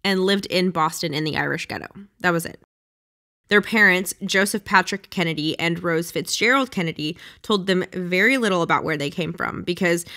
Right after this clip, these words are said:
they wanted to shed their Irish identity and become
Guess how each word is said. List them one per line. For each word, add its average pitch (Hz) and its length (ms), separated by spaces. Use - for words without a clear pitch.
they 196 100
wanted 214 320
to 214 100
shed 214 380
their 214 240
Irish 202 420
identity 165 680
and 175 180
become 170 540